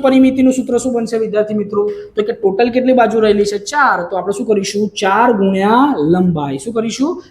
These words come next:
ચાર ગુણ્યા લંબાઈ. લંબાઈ વત્તા લંબાઈ વત્તા લંબાઈ વત્તા લંબાઈ કરો એટલે શું થઈ જશે? ચાર ગુણ્યા લંબાઈ. લંબચોરસની પરિમિતિનું સૂત્ર શું છે વિદ્યાર્થી મિત્રો આપણા જોડે? તો કે બે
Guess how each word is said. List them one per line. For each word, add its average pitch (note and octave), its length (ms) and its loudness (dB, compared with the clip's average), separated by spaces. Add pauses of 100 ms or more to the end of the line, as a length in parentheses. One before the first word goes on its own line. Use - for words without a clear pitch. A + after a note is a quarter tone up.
(160)
ચાર G#3 200 2
ગુણ્યા F3 260 0
લંબાઈ. D#3 280 -4
લંબાઈ G3 300 -2
વત્તા F3+ 240 -4
લંબાઈ E3+ 280 -4
વત્તા F3+ 200 -6
લંબાઈ D#3+ 380 -4
વત્તા D#3+ 220 -6
લંબાઈ A#3 240 4
કરો D#3+ 180 -4
એટલે D#3 140 -4
શું G#3+ 160 -10
થઈ F#3 160 -4
જશે? G#3+ 180 -12 (160)
ચાર F#3 220 -4
ગુણ્યા G3+ 240 0 (160)
લંબાઈ. C3+ 280 -8 (540)
લંબચોરસની B3+ 760 4 (100)
પરિમિતિનું A3+ 520 -2
સૂત્ર G3+ 220 -10
શું G#3+ 180 -10
છે G3+ 140 -2
વિદ્યાર્થી F3+ 320 -4
મિત્રો F3+ 180 -2
આપણા E3+ 240 -2
જોડે? F3 200 4 (360)
તો G3+ 80 4
કે G3 160 2 (180)
બે G#3 120 6